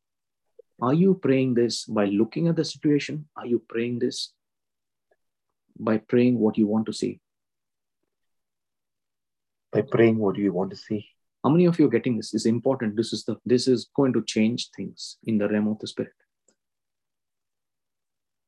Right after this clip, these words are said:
Speaker 1: Everyone will change. The prayer pattern will start changing. Things will start changing. And you will start saying,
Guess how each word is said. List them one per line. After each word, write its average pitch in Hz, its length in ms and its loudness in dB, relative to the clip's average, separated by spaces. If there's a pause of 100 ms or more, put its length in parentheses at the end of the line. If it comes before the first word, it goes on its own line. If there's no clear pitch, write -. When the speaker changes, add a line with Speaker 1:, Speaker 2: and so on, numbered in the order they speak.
(640)
Speaker 1:
Everyone 120 520 2
will 110 120 2
change. - 520 -6 (220)
The 113 120 -4
prayer 127 260 0
pattern 123 380 -2
will 110 140 2
start 107 260 -8
changing. 104 400 -8 (1400)
Things 123 240 2
will 123 140 0
start 120 280 -8
changing. - 340 -4 (1080)
And 117 180 -4
you 165 120 6
will 165 100 4
start 127 280 -2
saying, 113 360 -4